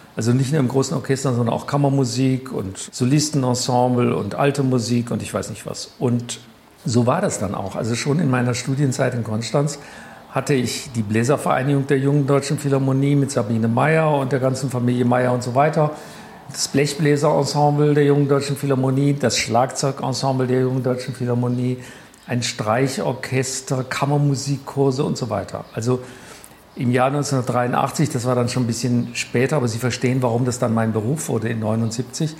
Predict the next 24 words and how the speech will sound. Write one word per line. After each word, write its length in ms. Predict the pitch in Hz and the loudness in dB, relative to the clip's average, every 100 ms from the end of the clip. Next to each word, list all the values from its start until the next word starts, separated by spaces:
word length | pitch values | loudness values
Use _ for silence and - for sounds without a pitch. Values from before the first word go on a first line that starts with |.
| - - - | -16 -20 -10
Also 200 | - 117 | -6 -2
im 80 | 127 | 0
Jahr 160 | 123 123 | 2 2
neunzehnhundertdreiundachtzig, 1000 | 139 147 147 127 117 139 - 131 156 120 | 2 2 0 0 0 0 -2 -4 -4 -2
erinnere 260 | 120 131 147 | 0 2 0
ich 140 | 127 | 0
mich 140 | 127 | -2
aus 140 | 143 120 | -2 -2
meiner 200 | 117 117 | -2 -2
Steuererklärung, 880 | - 127 143 147 - 131 131 139 131 - - - - - - - - - - - - - | -2 0 0 -2 -2 0 0 -2 -4 -12 -20 -20 -20 -20 -20 -20 -20 -20 -20 -20 -20 -8
hatten 340 | 127 123 147 127 | -6 -2 0 2
wir 140 | 123 | 2
sechshundert 640 | 104 123 - - 147 143 139 | 2 0 0 0 2 2 0
Projekttage. 1120 | 127 120 143 - 147 151 165 175 190 220 190 - - - - - - - - - - - | 0 0 -2 -4 -2 0 0 2 2 2 -2 -8 -20 -20 -20 -20 -20 -20 -20 -20 -20 -12
Ich 180 | - 123 | -8 -2
war 140 | 139 127 | 0 2
hundertachtzig 680 | 143 147 - 120 - 127 | 2 2 0 -4 -4 -6
Tage 260 | - 131 120 | -4 -4 -4
verreist. 800 | 123 110 120 135 175 - - - - - - - - - - - - - - - | -8 -2 0 0 -2 -4 -12 -16 -20 -20 -20 -20 -20 -20 -20 -20 -20 -20 -8 -4
Wir 80 | |
hatten 160 | 127 139 | 0 2
hundertfünfzig 680 | 156 170 160 151 151 135 - | 2 2 2 2 0 -2 -4
Konzerte 500 | 120 120 147 156 139 | -2 0 0 0 0
weltweit 640 | 139 143 135 143 160 - | 0 0 0 0 -4 -8